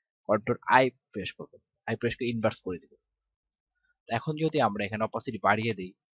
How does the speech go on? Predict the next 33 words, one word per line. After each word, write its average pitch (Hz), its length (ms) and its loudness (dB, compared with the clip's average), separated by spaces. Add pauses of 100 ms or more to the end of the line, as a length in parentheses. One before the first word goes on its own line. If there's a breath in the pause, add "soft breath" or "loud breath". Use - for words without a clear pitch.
(540 soft breath)
তাহলে 113 160 2
আমরা 110 180 0
কিন্তু 131 160 -10
ল্যাম্পটা 113 320 -4
দেখতে - 240 -8
পাচ্ছি। - 300 -10
এর 104 100 -6
আগে 104 160 -4
আমরা 113 180 -4
ল্যাম-, 101 240 -10 (120)
ল্যাম্পটা 208 260 -6
কিন্তু 233 180 -10
দেখতে - 240 -8
পাইনি। 147 300 -6 (960)
Just 120 260 0
আমরা 117 180 0
ল্যাম্পটাকে 107 440 -4
এভাবে 113 360 -2 (720)
সিলেক্ট 135 340 2
করে 107 300 2 (520)
পেন 117 160 0
টুল 110 240 -4
দিয়ে 123 360 -4 (120)
পা 123 220 6
থেকে 104 180 -6
সিলেক্ট 120 340 -4
করে 101 260 -6
আমরা 101 360 -6
এটাকে 117 360 -8 (380)
মাস্ক 127 320 4
অ্যাপ্লাই 110 320 -2
করে 113 200 -8
সেটাকে 135 380 -12